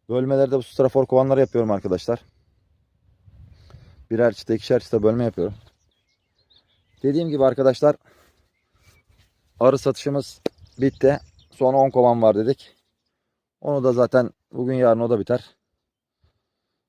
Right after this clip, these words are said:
Yani ana arı içinde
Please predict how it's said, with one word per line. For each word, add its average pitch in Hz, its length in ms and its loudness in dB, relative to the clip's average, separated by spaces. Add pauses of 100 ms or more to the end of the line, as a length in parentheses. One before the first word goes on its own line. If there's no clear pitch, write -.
(380)
Yani 131 320 -4 (760)
ana 131 240 -2
arı 160 120 2
içinde 143 380 -2